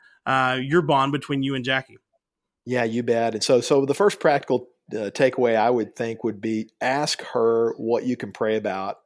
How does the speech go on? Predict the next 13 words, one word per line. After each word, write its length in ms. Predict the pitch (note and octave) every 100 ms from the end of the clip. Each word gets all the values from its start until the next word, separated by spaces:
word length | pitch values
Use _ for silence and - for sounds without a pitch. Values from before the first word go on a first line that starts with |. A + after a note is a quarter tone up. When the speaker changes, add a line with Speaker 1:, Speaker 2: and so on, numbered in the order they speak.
| -
Speaker 2:
And 260 | B2 B2+
it's 160 | A#2+ -
interesting. 480 | D#3+ D#3 C#3+ - B2
Sometimes 440 | - D#3+ D3+ C3 B2
we 140 | C3
do 120 | B2+
this 340 | B2 A#2 - A#2+
where, 180 | A2+
"Hey, 260 | G#2 C#3 A2+ G#2
what's 220 | C#3 -
your 100 | B2
top 340 | - A#2+ -
three? 420 | - A2+ G#2 F#2